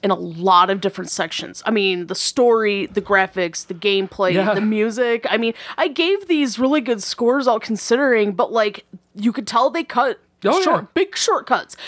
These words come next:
Speaker 1: I'm sorry, but there was some things that Forspoken did,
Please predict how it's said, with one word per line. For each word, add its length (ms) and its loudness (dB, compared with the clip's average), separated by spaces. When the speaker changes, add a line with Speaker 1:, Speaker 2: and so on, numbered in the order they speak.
Speaker 1:
I'm 200 0
sorry, 480 2
but 340 0
there 180 0
was 160 2
some 280 0
things 460 0
that 460 2
Forspoken 720 0
did, 320 2